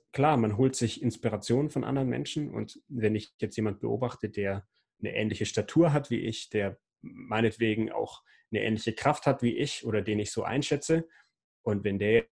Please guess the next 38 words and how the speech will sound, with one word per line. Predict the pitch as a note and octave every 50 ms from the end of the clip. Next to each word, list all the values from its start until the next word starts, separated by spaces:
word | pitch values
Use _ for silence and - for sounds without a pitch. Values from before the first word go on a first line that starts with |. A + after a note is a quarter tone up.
| _ _ -
jetzt | A2 - A2
etwas | - - G#2 -
macht, | A#2 B2 D#3+ E3 - - - -
wo | - A2+
ich | A2 -
mir | A2+ G#2
denke, | G#2+ G2+ G2+ - - -
„Hm, | G#3 - G2+ - _ _ _ _ _ _ _ _ _ _
dass | - G2+ - -
der | A2+ G#2+ G#2
das | G#2 G2 -
macht, | G#2+ B2 D#3 E3 - - - -
vielleicht | - - A2 G#2 G2+ A2+ A#2+ -
schaffe | - B2 A#2 - A#2
ich's | G#2+ -
dann | - G2+ G2
auch“, | G2+ G#2 C3 E3+ - - - _ _ _ _ _ _ _ _ _ _ _ -
dann | G2+ G#2 G#2+
kann | - - B2 B2+
ich's | C3 C3 -
natürlich | B2 A2+ - C3+ B2+ A#2 -
probieren. | - A#2+ A2+ C#3+ - A2 F#2+ F2+ F2+ _ _ _ _ _ _ _ _ _ _ _ _ _ _ _ - - _ _ -
Ähm, | A2+ G#2+ G#2 G#2 G#2 G#2 G2 G2+ - _ _ _ _ _ _ _ _ _
und | - A2+ G#2 G2+ G2+ G#2 G2 - - - _ _ _ _ - -
da | - G#2+ A2 A#2+ B2+ C3+ C#3 C3
gibt | A2 - - C#3 - - -
es | A2+ -
auch | - B2 B2 A#2+
so | - -
einen | A#2+ A2+ G#2+
Gedanken, | A2 G2+ G#2 G#2 A2+ B2 - - B2 A#2+ A#2+ A#2+ A#2+ - _ _ _ _ -
den | A2 G#2 G#2
ich | G#2 - -
da | A2 G#2
auch | G#2 G#2+ -
sehr | - - A2 G2+
gern | G#2 A2 G#2+ G#2+ G#2+
verwende, | - - A2 G2+ G#2 A2 B2+ B2+ C3+ C3+ C3+ C3+